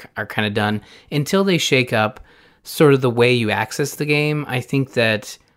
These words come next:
requiring a subscription, um, I'm fine paying for expansions, that makes sense, but, like, they need some hybrid model for subscriptions 'cause, like, twenty bucks a month is a lot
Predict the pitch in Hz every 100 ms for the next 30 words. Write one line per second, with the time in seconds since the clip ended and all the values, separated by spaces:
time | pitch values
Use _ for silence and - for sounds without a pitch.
0 | _ _ _ _ - - 151 156 165 156
1 | 147 135 - 131 117 - 123 117 113 107
2 | _ _ _ _ - 113 107 110 123 139
3 | 147 147 139 131 120 107 - 101 101 101
4 | 101 104 104 101 - 101 98 - - 104
5 | 101 104 98 - _ _ _ 147 147 151
6 | 165 160 - 151 135 131 131 123 - 113
7 | 117 117 113 107 107 104 104 104 101 117
8 | - 113 - 110 - 123 120 - 113 104
9 | 101 101 - _ _ _ - 175 185 156
10 | 127 - 120 107 110 113 - _ _ _
11 | _ 143 139 120 104 101 110 123